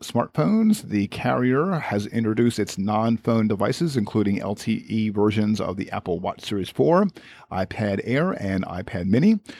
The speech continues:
All three will cost the same as they do elsewhere. It really comes down to the cost of service, whether you're subscribed to by the gig or unlimited data.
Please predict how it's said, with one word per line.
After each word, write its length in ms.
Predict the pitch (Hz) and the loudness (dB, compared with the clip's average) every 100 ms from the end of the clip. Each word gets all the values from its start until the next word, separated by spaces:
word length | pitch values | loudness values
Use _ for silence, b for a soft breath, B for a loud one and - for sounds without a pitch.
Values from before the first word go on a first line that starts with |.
| B B B | B B B
All 180 | 110 | 0
three 380 | 110 120 123 120 - | 0 2 4 4 2
will 100 | 107 | -2
cost 300 | 107 104 107 | 0 -2 -2
the 80 | |
same 420 | - 113 117 113 117 | -2 2 2 2 0
as 280 | 95 92 | -2 -2
they 80 | 95 | -2
do 180 | 98 87 | -2 -2
elsewhere. 480 | 107 131 160 180 196 | -2 0 2 2 0
It 100 | - | -2
really 240 | 101 104 | 0 0
comes 240 | - 107 104 | 0 -2 0
down 280 | 101 101 | 2 2
to 140 | 101 101 | 0 -2
the 260 | 95 95 | -2 -2
cost 300 | - 104 - | -4 -6 -8
of 80 | 131 | -2
service, 560 | 123 110 104 120 - - | 0 2 2 0 -4 -8
whether 300 | 95 92 98 | -4 -4 -2
you're 420 | 95 92 92 98 | -2 -4 -6 -10
subscribed 540 | - - 104 95 101 - | -12 -6 -2 -2 -2 -4
to 160 | 107 95 | -2 -2
by 160 | 85 | -2
the 100 | 82 | -4
gig 420 | 95 143 139 139 | 0 4 6 4
or 140 | 185 - | 2 -2
unlimited 340 | 95 92 90 | -6 -8 -4
data. 380 | 123 147 175 | 2 4 4